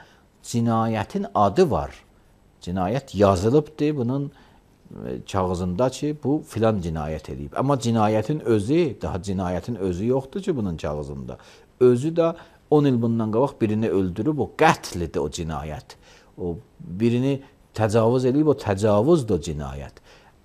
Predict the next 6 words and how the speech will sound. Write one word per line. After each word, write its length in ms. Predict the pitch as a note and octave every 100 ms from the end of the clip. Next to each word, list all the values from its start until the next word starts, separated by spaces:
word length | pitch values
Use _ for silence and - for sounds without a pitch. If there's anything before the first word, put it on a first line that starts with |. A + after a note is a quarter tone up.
| -
Amma 680 | D3 F3 F#3 F3+ F#3 F#3+ F3+ -
Quran 460 | B2+ A#2 B2+ F3 D3+
bundan 340 | C3+ D#3 F3+
incə 480 | B2+ A#2+ A2+ C#3+ G#3
məsələsi 500 | D#3+ G#2+ F#2+ E2 F2+
var. 160 | E2+